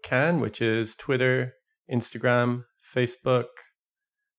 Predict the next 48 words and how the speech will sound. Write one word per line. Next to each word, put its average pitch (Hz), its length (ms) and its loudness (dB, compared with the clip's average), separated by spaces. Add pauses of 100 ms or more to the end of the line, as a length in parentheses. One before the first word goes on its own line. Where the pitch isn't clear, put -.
(140)
Are 117 80 2
we 131 100 4
anywhere 151 300 2
else 165 240 0
yet? 139 160 0
We, 139 180 -4
we 139 200 0
made 160 220 6
a 131 60 6
YouTube 110 380 2
account, 107 320 0
but 117 120 -2
we're 113 100 2
not 117 200 0
really 110 280 0
doing 110 240 0
that 107 160 -2
yet. 104 320 -4
But, 113 180 -6 (540)
um, 113 420 2 (300)
the 127 60 0
Facebook 156 420 4
group 127 280 2
has 110 120 0
grown 117 240 4
pretty 107 220 0
well. 127 200 4
There's, 170 240 -2
like, 147 220 2 (260)
nine 127 240 6
hundred 127 240 2
people 135 280 -4
on 117 80 2
the 113 60 0
Facebook - 420 -2 (380)
page 110 360 0
now. 117 180 -4 (240)
It's - 120 -20
nice. 127 340 -4 (1080)
But 135 100 2
yeah, 143 180 8
at 131 240 2
all 151 120 10
those 151 240 10
locations, 131 720 4
you 123 80 0
find 127 260 2
us 117 240 2